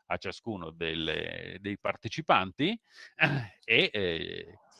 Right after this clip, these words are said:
tramite questa workshop guide loro svolgono tutte queste, eh, attività direttamente sul, sull'ambiente che si sta testando, quindi in questo caso sul, sul firewall,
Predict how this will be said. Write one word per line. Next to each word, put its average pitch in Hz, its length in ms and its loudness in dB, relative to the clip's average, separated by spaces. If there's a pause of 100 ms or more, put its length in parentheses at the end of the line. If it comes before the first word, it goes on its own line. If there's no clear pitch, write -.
tramite 107 360 -2
questa 87 640 0
workshop 104 400 -2
guide 107 560 2 (280)
loro 85 340 -8
svolgono 95 720 0
tutte 92 300 -6
queste, 87 580 -4
eh, 90 120 -4
attività 101 840 0
direttamente 113 1300 2 (260)
sul, 98 800 2 (580)
sull'ambiente 95 680 -2
che 85 100 -10
si - 140 -12
sta - 200 -4
testando, 82 480 -8
quindi 87 240 -10
in 87 120 -10
questo 101 340 -4
caso 87 520 0 (300)
sul, 80 960 -6 (720)
sul 101 240 -4
firewall, 85 560 -2